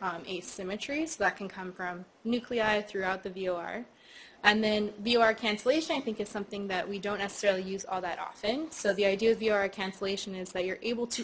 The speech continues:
override that very well-preserved vestibular ocular reflex. So just a simple exam technique that we'll do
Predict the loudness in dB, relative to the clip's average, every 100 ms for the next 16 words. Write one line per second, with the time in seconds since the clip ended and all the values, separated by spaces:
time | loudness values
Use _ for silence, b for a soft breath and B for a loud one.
0 | -4 4 6 6 2 0 0 -4 -6 B
1 | B B 2 4 4 2 2 4 2 0
2 | -4 -4 -2 -2 -4 -4 -2 -2 -2 -4
3 | -6 -8 -10 -10 -14 -12 -12 -10 -10 -10
4 | -12 -8 -2 -2 -2 -2 0 2 0 2
5 | 0 0 -2 -4 -4 -6 -6 -8 -6 -4
6 | -4 -4 -4